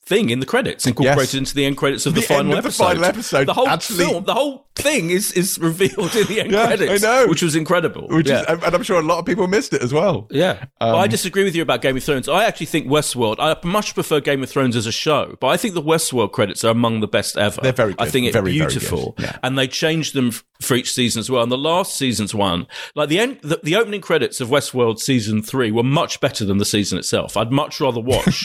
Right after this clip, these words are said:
Speaker 2: <laughs>
Speaker 1: the opening credits repeatedly again and again than have to watch that
Speaker 2: Uh.
Speaker 1: fucking trudge through the fu-, re-,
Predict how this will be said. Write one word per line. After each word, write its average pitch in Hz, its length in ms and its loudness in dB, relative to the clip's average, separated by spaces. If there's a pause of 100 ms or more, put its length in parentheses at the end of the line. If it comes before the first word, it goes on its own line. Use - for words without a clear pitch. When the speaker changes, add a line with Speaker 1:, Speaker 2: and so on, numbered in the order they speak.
Speaker 2:
<laughs> - 240 -4
Speaker 1:
the 123 120 -2
opening 135 280 0
credits 131 480 0
repeatedly 147 880 0
again 143 280 0
and 151 100 -4
again 131 420 0 (180)
than 123 120 0
have 139 180 -2
to 139 80 -4
watch 135 240 0
that 127 140 2
Speaker 2:
Uh. 101 100 2
Speaker 1:
fucking 120 420 0
trudge 139 500 0 (220)
through 120 440 0 (280)
the 123 320 2 (100)
fu-, - 280 0 (220)
re-, 135 120 4